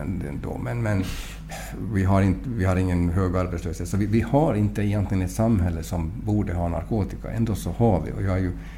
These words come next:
lite hört i, i vilka familjer det är. Och det, det är inte bara i, om vi nu säger, de sämre familjerna. Det, det är också i mycket fina familjer. Så att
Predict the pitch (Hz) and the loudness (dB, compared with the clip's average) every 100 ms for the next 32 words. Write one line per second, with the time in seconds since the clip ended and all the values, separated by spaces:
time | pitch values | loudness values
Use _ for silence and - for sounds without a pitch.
0 | - 120 120 92 87 95 90 - - - | -4 0 0 0 2 2 0 -6 -12 -12
1 | - - - 127 107 98 101 98 98 - | -12 -12 -4 -2 2 2 2 0 -2 2
2 | 98 104 104 90 87 107 107 92 95 92 | 4 6 6 4 4 4 4 2 2 0
3 | 90 101 113 110 107 90 107 92 123 98 | 0 -4 -2 2 4 4 2 4 4 4
4 | 87 80 87 95 80 82 - 92 - 85 | 0 -2 -4 -6 -6 -6 -6 -4 -4 -4
5 | 82 92 87 90 82 85 78 - 92 107 | 0 2 0 -2 -4 -4 -4 -6 -6 -4
6 | 87 85 104 - - 65 - 90 92 - | -4 -2 -2 -4 -6 -6 -6 -4 -6 -8
7 | - - - - 113 87 76 - - - | -10 -12 -10 0 2 4 0 -6 -8 -10
8 | - - | -8 -6